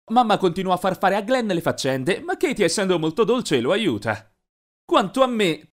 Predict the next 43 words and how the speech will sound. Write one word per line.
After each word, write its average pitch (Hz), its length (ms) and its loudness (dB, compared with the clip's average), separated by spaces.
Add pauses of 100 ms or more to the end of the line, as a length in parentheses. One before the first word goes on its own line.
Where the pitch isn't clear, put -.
tornai 233 440 2
alla 226 180 4
mia 247 140 -2
vita 151 200 -2
da 160 120 -2
papà. - 440 -2 (260)
Andai 127 400 0
lì 143 120 2
più 143 140 -2
spesso 147 400 0
per 120 140 -2
controllare 107 520 -4
Katie 131 360 0
e 98 40 -6
portare 104 360 -4
mamma 117 260 -2
al 104 80 -4
supermercato. 104 880 -2 (580)
E 240 140 -2
Katie 180 400 4
veniva 185 320 0
spesso 180 400 0
per 156 160 0
grigliate 151 520 0
e 131 40 2
sessioni 151 420 -2
di 131 120 -2
coccole 135 500 0
con 117 220 -4
Zara. 110 540 0 (920)
Così 285 240 -2
alla 240 200 4
fine 190 360 0
tutto 233 320 0
funzionò, 113 640 -6
e - 160 -8
ora 151 220 0
siamo 135 260 -2
una 113 160 -4
grande 139 600 2
pazza 139 320 0
famiglia 151 400 0
normale. 113 720 -4